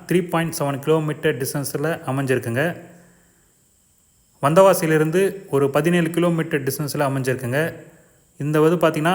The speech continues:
தார் ரோடு ஃப்ரண்டேஜ் வந்து பாத்தீங்கன்னா, கிட்டத்தட்ட நூறு அடிக்கு மேல ஃப்ரண்டேஜ் இருக்குங்க. So,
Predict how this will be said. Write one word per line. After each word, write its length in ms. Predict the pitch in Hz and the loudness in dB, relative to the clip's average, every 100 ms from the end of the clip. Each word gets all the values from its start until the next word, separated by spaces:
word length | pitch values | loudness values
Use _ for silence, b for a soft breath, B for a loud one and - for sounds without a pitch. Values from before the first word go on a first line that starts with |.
| 180 - | -2 2
தார் 220 | 151 180 | 4 4
ரோடு 160 | 180 151 | 2 2
ஃப்ரண்டேஜ் 380 | 160 160 165 | 0 2 0
வந்து 180 | 147 147 | 0 -2
பாத்தீங்கன்னா, 300 | 139 135 165 | -2 -2 -4
கிட்டத்தட்ட 440 | 160 139 - 143 180 160 | -4 -6 -4 0 0 0
நூறு 220 | 147 160 | 0 2
அடிக்கு 200 | 156 170 | 2 0
மேல 180 | 151 156 | 0 -2
ஃப்ரண்டேஜ் 400 | 151 147 151 135 | 0 0 0 0
இருக்குங்க. 320 | 120 117 120 156 - - - _ _ _ _ _ _ _ _ _ _ _ _ _ _ _ _ _ _ _ _ _ _ _ _ _ _ _ _ _ _ _ | -2 -2 -2 -4 -8 -18 -20 _ _ _ _ _ _ _ _ _ _ _ _ _ _ _ _ _ _ _ _ _ _ _ _ _ _ _ _ _ _ _
So, 100 | - | -2